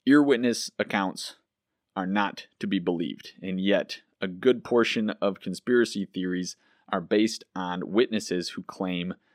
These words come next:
that there was a fourth or maybe more shots coming from the grassy knoll. Now, if that were true,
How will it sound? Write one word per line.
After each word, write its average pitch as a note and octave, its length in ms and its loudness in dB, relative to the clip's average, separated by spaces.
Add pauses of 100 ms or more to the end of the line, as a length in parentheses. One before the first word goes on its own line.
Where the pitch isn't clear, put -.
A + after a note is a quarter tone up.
(220)
that E2+ 440 -4
there F2 260 -2
was F2 480 -2 (500)
a F#2+ 160 -2 (760)
fourth A2 540 -2 (120)
or G#2 360 4 (100)
maybe G#2 260 2
more A#2+ 300 2
shots - 540 -6 (120)
coming G2+ 380 -4
from F2+ 340 -4
the F2+ 80 -4
grassy F2+ 400 -4
knoll. G2+ 260 -2 (320)
Now, G2 380 -2 (800)
if B2+ 220 4
that C3+ 180 2
were A2+ 140 4
true, A2 500 2